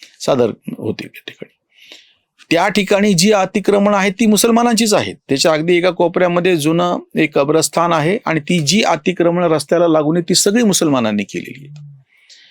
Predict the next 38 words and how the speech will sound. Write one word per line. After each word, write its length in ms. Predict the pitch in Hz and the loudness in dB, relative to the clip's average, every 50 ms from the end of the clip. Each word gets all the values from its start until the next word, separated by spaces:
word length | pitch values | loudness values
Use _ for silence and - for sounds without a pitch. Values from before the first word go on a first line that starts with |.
| _ _ _ _ _ _ - - | _ _ _ _ _ _ -6 -2
आता 340 | - 131 139 135 - 202 185 | 0 0 0 0 0 2 2
उद्या 580 | 170 151 139 139 135 139 143 151 165 175 - - - - | 2 2 2 2 2 2 2 2 2 0 -2 -4 -8 -4
ह्या 220 | 135 151 160 165 | -2 0 2 2
वक्फ 220 | 151 156 165 - - | 2 0 -2 -2 -2
कायद्याच्या 440 | - 135 127 127 131 120 - - 120 | -2 -2 0 0 0 0 0 0 0
नंतर 340 | 117 120 113 104 - 151 139 | 0 0 -2 -2 -2 -2 -2
ह्या 180 | 127 143 147 | 0 -2 0
सगळ्या 340 | - - - 143 151 175 185 | 0 0 0 0 0 0 0
ज्या 140 | 180 185 175 | 2 0 0
जमिनी 420 | 151 131 139 135 135 139 139 131 | 0 0 0 0 0 0 0 0
आहेत, 400 | 120 98 - - - - - _ - _ _ _ _ _ _ - - - - - - _ _ - - _ | -2 -4 -6 -12 -18 -20 -20 _ -20 _ _ _ _ _ _ -20 -20 -20 -20 -20 -20 _ _ -20 -14 _
इस्लामी 600 | - 123 - - - 175 160 160 160 165 170 170 | -2 -2 0 2 2 2 2 2 0 0 0 0
धार्मिक 420 | 160 135 123 123 127 151 156 147 - | 0 0 0 2 0 0 -2 0 0
कार्यासाठी 520 | 139 135 123 135 135 127 143 131 - 202 | 0 0 2 0 0 0 0 0 -2 -2
त्यांचा 340 | 185 - 196 170 151 165 160 | 0 0 0 0 0 0 0
वापर 280 | 143 135 127 139 - 135 | 2 0 0 0 0 0
व्हावा, 140 | 123 123 127 | 0 0 0
तिथं 200 | 180 180 214 175 | -2 -2 -2 0
दुकानं 360 | 160 185 185 220 226 233 233 | 0 0 2 2 2 2 0
काढल्या 300 | 214 - 226 214 214 220 | 0 0 2 2 2 2
गेलेली 240 | 220 220 220 214 214 | 2 2 2 2 2
आहेत 100 | 208 196 | 2 2
सरळ. 280 | 190 - - 123 104 104 | 2 0 0 -2 -2 -4
कुठल्या, 480 | 117 123 139 147 160 165 - 202 196 | -4 -4 -4 -4 -4 0 0 0 0
कुठल्या 300 | 185 - 202 196 202 202 | 0 -2 0 0 2 2
हिंदूची 420 | 160 147 156 170 175 196 180 - 208 | 2 2 2 2 2 2 0 2 2
हिंमत 260 | 185 190 196 208 214 | 2 4 4 2 2
झाली 280 | 185 160 170 185 202 208 | 2 2 2 2 2 0
नाही 220 | 202 202 165 117 - _ _ _ _ _ _ _ _ _ _ - | 0 0 -2 -4 -6 _ _ _ _ _ _ _ _ _ _ -2
त्या 100 | 156 151 | -2 0
ठिकाणी 360 | 147 165 160 - 156 151 151 | 0 -2 -2 0 0 0 0
काही 160 | 135 139 135 | 0 2 2
हे 80 | 131 127 | 0 0
करायचं, 400 | 123 127 120 117 110 - 120 123 | 0 -2 -2 -2 0 0 0 0
मुसलमानांनी 560 | 151 170 - 220 214 214 214 214 220 214 214 | 2 2 2 2 4 4 2 2 2 2 0
अतिक्रमण 580 | 208 185 165 - 156 - 143 135 123 120 117 117 | 0 -2 -2 -4 -2 -2 0 0 0 0 -2 -2
केलेली 400 | - - 110 101 104 98 - - | -4 -4 -6 -6 -6 -8 -10 -12
आहेत. 300 | - - - _ _ | -12 -14 -18 _ _